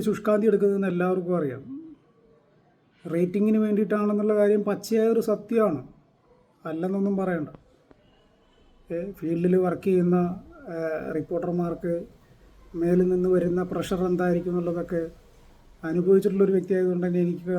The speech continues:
നന്നായിട്ട് അറിയാം അവിടെ എന്താണ് സംഭവിക്കുന്നത്, എങ്ങനെയാണ് സംഭവിക്കുന്നതെന്നൊക്കെ.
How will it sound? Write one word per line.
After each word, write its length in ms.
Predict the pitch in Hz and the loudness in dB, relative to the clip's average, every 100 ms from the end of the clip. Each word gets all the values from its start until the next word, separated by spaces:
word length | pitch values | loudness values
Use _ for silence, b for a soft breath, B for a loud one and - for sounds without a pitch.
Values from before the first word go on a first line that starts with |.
| 170 | -2
നന്നായിട്ട് 400 | 165 175 175 165 | -4 -2 -2 -2
അറിയാം 280 | 151 151 135 - - b b b - - | -2 -2 -4 -12 -20 b b b -18 -8
അവിടെ 160 | 156 165 160 | -2 -2 0
എന്താണ് 380 | 170 170 170 165 | -2 0 0 -2
സംഭവിക്കുന്നത്, 560 | 170 156 165 156 170 165 160 | -4 -4 -4 -4 -4 -2 -2
എങ്ങനെയാണ് 600 | 156 165 175 170 165 175 185 | -2 -2 -2 -2 0 0 0
സംഭവിക്കുന്നതെന്നൊക്കെ. 680 | 175 170 165 165 160 139 | 0 -2 -2 -2 -4 -6